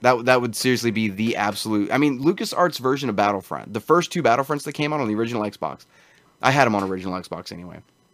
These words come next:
Played the crap out of 'em. I've still got both of 'em on the shelf right here. Played the crap out of 'em. I still play 'em, you know? So, go back to what made Star Wars games great. You know, go back to LucasArts. Go back,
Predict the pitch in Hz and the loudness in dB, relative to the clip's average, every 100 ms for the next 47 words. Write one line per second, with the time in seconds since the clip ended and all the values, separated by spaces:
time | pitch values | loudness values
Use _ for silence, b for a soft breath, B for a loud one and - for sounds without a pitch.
0 | _ _ _ _ - 190 202 214 - - | _ _ _ _ -2 0 2 -2 -2 2
1 | 165 160 107 104 - 180 170 180 139 123 | 2 4 2 0 -6 -4 -2 0 0 2
2 | 120 113 107 143 135 101 71 90 - b | 2 2 0 -2 -2 -4 -8 -10 -14 b
3 | b b b - 202 214 131 110 - 190 | b b b -2 0 2 0 -4 -6 2
4 | 180 175 110 107 - - - - 175 - | 2 2 0 -4 -12 -14 -18 -6 -4 0
5 | 226 240 101 80 64 - _ _ _ 110 | -2 -2 -4 -6 -12 -18 _ _ _ -2
6 | 117 156 - 151 139 b b b b 113 | 0 0 0 -2 -2 b b b b -2
7 | 147 202 196 196 180 - 147 147 147 147 | 2 4 4 4 2 -2 -4 0 2 0
8 | 120 _ _ _ _ _ _ _ _ _ | -2 _ _ _ _ _ _ _ _ _
9 | _ _ 127 135 151 160 151 139 - 131 | _ _ -2 4 6 6 6 2 2 2
10 | 123 113 104 113 101 101 95 - - _ | 4 2 -2 -2 -2 -6 -8 -10 -20 _
11 | _ _ _ _ _ _ _ _ 117 135 | _ _ _ _ _ _ _ _ 2 4
12 | 139 131 170 180 180 165 156 151 127 107 | 4 6 4 4 2 2 0 0 0 -4
13 | 95 139 160 165 165 | 0 0 2 0 0